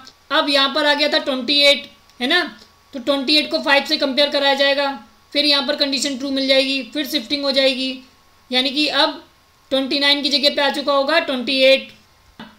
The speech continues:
फिर condition true मिलेगी, है ना, तो six is greater than five है, तो फिर यहाँ पर shifting हो जाएगी, तो यानी कि first position पर आ जाएगा आपका सिक्स। अब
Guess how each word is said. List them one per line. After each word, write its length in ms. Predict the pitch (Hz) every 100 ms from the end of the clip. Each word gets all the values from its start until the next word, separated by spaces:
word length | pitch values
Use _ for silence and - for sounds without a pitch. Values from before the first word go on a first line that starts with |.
| _ -
फिर 140 | 311
condition 480 | 311 285 262 294 269 -
true 140 | - 285
मिलेगी, 460 | 294 285 269 277 262 208 -
है 80 | 269
ना, 160 | 330 247 214 - -
तो 80 | 262
six 340 | 254 311 - 254
is 140 | 294
greater 300 | 240 254 277
than 220 | 269 285 254
five 300 | 277 269 269
है, 160 | 277 262 - _ -
तो 80 | 240
फिर 220 | 220 285
यहाँ 200 | 285 277
पर 100 | 277
shifting 320 | 285 220 285
हो 60 | 277
जाएगी, 380 | 262 269 254 262 254 - - - - - - - - -
तो 60 | 277
यानी 220 | 262 262
कि 140 | 277 330 359 - - -
first 200 | 285 277
position 400 | 285 262 277 277
पर 100 | 277
आ 80 | 262
जाएगा 260 | 262 269 269
आपका 320 | 220 302 339 370 - - -
सिक्स। 400 | 277 240 - - - - - - - - - - - - -
अब 340 | 302 302 233